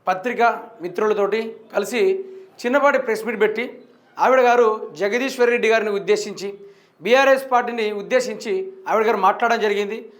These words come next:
అందులోనూ రేవంత్ రెడ్డి గారి యొక్క నోట వచ్చిన ముచ్చటనే ఈరోజు ఎంఎల్సీ కవిత గారు మాట్లాడుతూ ఉన్నారు. నిజానికి ఏం జరుగుతుంది, బీఆర్ఎస్ పార్టీ రెండు ముక్కలుగా కాబోతుందా అనే డౌట్ని ఇక్కడ క్లారిఫై చేసుకునే ప్రయత్నం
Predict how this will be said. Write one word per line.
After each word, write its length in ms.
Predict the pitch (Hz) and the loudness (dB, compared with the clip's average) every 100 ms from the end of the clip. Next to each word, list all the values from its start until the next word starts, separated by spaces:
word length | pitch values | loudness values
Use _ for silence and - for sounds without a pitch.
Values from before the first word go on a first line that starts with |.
| _ - | _ -8
అందులోనూ 400 | 220 277 285 277 233 240 - - _ _ _ _ | 0 2 4 4 0 -2 -8 -20 _ _ _ _
రేవంత్ 680 | 151 196 269 294 277 208 247 | -2 4 6 6 4 -2 0
రెడ్డి 200 | 254 262 262 | 0 2 0
గారి 160 | 247 | 2
యొక్క 140 | 247 247 233 - 190 | 2 2 0 -2 4
నోట 180 | 277 294 277 | 4 6 2
వచ్చిన 220 | 262 254 226 | 0 -4 -6
ముచ్చటనే 420 | 220 247 214 277 294 - - 233 | -4 -4 -2 -6 -6 -12 -8 0
ఈరోజు 360 | 254 247 254 233 233 - - - 226 | 2 2 2 -2 -6 -14 -20 -6 0
ఎంఎల్సీ 360 | 269 302 269 240 | 2 2 -2 -4
కవిత 180 | 240 233 214 | -2 0 0
గారు 180 | 226 202 - - 143 | 2 0 -4 -8 0
మాట్లాడుతూ 380 | 208 226 196 180 196 | 0 2 0 0 -2
ఉన్నారు. 200 | 160 - - _ 190 | -4 -10 -20 _ 0
నిజానికి 420 | 294 302 294 240 247 - - _ - 262 | 2 2 2 2 0 -4 -16 _ 2 2
ఏం 80 | 285 | 4
జరుగుతుంది, 400 | 254 214 170 - - _ _ _ _ 139 | 2 0 -6 -12 -20 _ _ _ _ -8
బీఆర్ఎస్ 500 | 220 294 302 302 285 - | 2 4 6 4 0 0
పార్టీ 320 | 254 277 277 269 - - 160 | 2 2 -2 -6 -12 -8 -6
రెండు 220 | 240 254 233 | -4 -4 -6
ముక్కలుగా 400 | 233 262 247 - | -4 -2 -2 0
కాబోతుందా 640 | 220 233 247 247 226 226 233 233 180 | 2 4 2 0 -2 0 0 -2 -6
అనే 120 | 220 175 | -6 -2
డౌట్ని 300 | 202 247 254 277 | 0 0 -2 -2
ఇక్కడ 160 | 269 233 220 220 | 4 4 4 2
క్లారిఫై 380 | 208 262 262 220 | 0 0 0 -4
చేసుకునే 240 | 208 208 196 | -4 -6 -6
ప్రయత్నం 260 | 170 160 | -6 -8